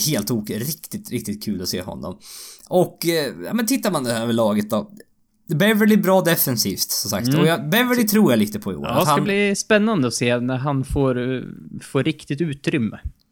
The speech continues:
Speaker 1: Mm.
Speaker 2: Så.
Speaker 1: För det, det finns, som sagt, eh, jag bland annat tror på att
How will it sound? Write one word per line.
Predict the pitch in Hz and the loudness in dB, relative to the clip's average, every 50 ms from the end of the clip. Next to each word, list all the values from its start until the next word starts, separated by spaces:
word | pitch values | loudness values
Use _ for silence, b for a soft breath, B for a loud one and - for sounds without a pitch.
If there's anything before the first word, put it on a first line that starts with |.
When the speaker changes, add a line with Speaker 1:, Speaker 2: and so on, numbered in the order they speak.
| _ _ _ - | _ _ _ -2
Speaker 1:
Mm. | 117 127 139 147 147 147 - _ | -2 0 2 2 0 -2 -4 _
Speaker 2:
Så. | - - 110 113 - | -12 -10 -10 -8 -4
Speaker 1:
För | - 151 | -2 0
det, | 170 165 160 156 156 151 151 143 | 2 2 2 2 0 0 -2 -2
det | 131 - 98 120 131 147 156 151 | -4 -6 -8 -8 -4 -4 -2 -2
finns, | - - - 160 117 107 104 - - - - | 0 0 0 2 2 2 2 2 -2 -4 -4
som | - - 113 104 | -4 -4 -2 -2
sagt, | 113 107 104 104 - - - - | 0 -2 -2 -2 -4 -10 -8 -4
eh, | 117 117 113 110 107 107 101 73 85 80 64 - - - _ _ _ - - 67 69 71 - - _ - 117 117 | -4 -2 0 0 0 0 -2 -4 -6 -10 -12 -14 -18 -20 _ _ _ -18 -16 -14 -12 -14 -14 -16 _ -16 -12 -8
jag | 139 165 165 147 123 | -2 0 2 2 4
bland | 110 113 104 101 | 2 2 2 0
annat | 101 98 95 | 0 -2 -4
tror | - 117 113 107 104 104 | -4 -4 -2 -2 -2 -2
på | - 107 | -2 -2
att | 101 104 - - | -2 -2 -4 -12